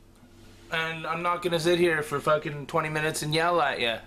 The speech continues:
I'm just gonna spend here, uh, five minutes yelling at ya. So, yeah, so what I'm gonna do is sometimes I'll, I'm gonna put up videos that are fucking less than five, or five minutes long.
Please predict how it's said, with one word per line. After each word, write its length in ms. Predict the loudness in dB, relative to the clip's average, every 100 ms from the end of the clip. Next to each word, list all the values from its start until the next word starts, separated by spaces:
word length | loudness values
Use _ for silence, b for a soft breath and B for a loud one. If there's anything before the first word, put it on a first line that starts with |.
| -4
I'm 340 | -2 -2 -4 -8
just 240 | -6 -4
gonna 120 | -4
spend 320 | -2 0 0
here, 500 | 0 0 -4 -4 -4 -4
uh, 60 |
five 340 | -2 0 0 0
minutes 300 | 0 0 0
yelling 320 | 0 0 0
at 160 | -2
ya. 80 | -6 -10 B B B B B B -4
So, 460 | 2 2 0 -6 -16 _ -20 -8
yeah, 240 | -2 0 0
so 180 | 0
what 160 | 2 2
I'm 140 | 2
gonna 160 | 0 -2
do 240 | 2 4
is 300 | 4 2 -2
sometimes 560 | -4 0 0 0 0 2
I'll, 200 | 0 2
I'm 140 | 0
gonna 160 | 0 0
put 180 | 0 2
up 160 | 2
videos 440 | 2 0 2 0 0
that 100 | 0
are 100 | 2
fucking 500 | 2 0 -2 -2 0
less 240 | 0 0
than 100 | -6
five, 340 | -4 -2 0 0
or 140 | 0
five 320 | 2 0 0
minutes 260 | -6 -14 -8
long. 300 | -4 -4